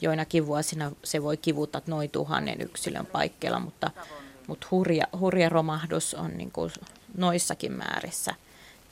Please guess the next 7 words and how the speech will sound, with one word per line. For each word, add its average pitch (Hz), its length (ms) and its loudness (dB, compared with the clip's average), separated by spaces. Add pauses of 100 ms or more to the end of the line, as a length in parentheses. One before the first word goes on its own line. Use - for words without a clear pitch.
tiettävästi. - 840 -2 (760)
Toki 226 260 6
hilleri 208 460 8
on 190 120 6
siitä 214 400 6
niinku 165 240 -2
semmoinen 160 580 0